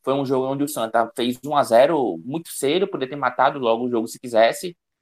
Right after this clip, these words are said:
é, muito tranquilo a partida, né, no Arruda, e ele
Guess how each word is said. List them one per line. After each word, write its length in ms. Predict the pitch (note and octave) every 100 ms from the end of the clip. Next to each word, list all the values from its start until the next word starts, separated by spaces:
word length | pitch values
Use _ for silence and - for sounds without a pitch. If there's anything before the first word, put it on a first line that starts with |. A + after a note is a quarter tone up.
| _
é, 840 | - G2 F#2+ F#2 F#2+ F#2+ F#2 E2+ A2
muito 280 | D3 F3+
tranquilo 400 | - F#3+ B2+ D3
a 40 | F3+
partida, 400 | - - D3+ E3
né, 120 | C3
no 100 | A#2
Arruda, 360 | A#2 A#2 D3 D#3
e 120 | D#3
ele 300 | E3 F3